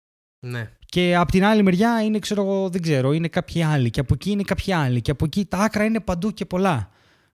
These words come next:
Speaker 2: Δεν
Speaker 1: Ναι,
Speaker 2: Α,
Speaker 1: σίγουρα.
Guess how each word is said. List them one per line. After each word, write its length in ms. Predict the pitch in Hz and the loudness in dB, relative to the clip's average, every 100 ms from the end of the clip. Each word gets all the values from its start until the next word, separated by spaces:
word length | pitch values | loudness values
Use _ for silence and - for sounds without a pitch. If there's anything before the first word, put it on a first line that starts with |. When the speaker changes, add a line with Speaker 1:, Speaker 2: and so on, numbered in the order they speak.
| _ | _
Speaker 2:
Δεν 260 | - 160 208 208 190 156 - - _ _ _ - - - - - _ _ - - - - - _ _ - | -4 0 2 2 2 -2 -8 -18 _ _ _ -20 -20 -20 -20 -20 _ _ -20 -20 -20 -20 -20 _ _ -2
Speaker 1:
Ναι, 100 | 175 151 | 2 2
Speaker 2:
Α, 40 | 117 - | -2 -8
Speaker 1:
σίγουρα. 600 | - - 202 139 120 110 | -6 -2 0 0 -2 -4